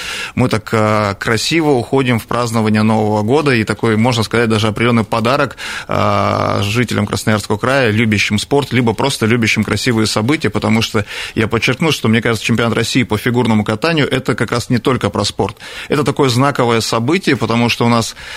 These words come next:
эм, на сегодняшний день, э, с учетом закрытой международки, как раз-таки этот вид спорта является таким, что самые сильнейшие спортсмены находятся в России. И этапы международных гран-при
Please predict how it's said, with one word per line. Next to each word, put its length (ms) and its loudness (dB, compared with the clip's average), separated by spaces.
эм, 600 2
на 100 2
сегодняшний 520 2
день, 340 2
э, 240 0
с 100 -6
учетом 360 0
закрытой 380 0
международки, 840 0
как 180 -4
раз-таки 540 -2
этот 340 0
вид 160 0
спорта 640 0
является 680 0
таким, 440 0
что 380 0
самые 380 0
сильнейшие 440 2
спортсмены 500 -2
находятся 480 0
в 80 -2
России. 480 0
И 180 2
этапы 340 0
международных 560 2
гран-при 580 0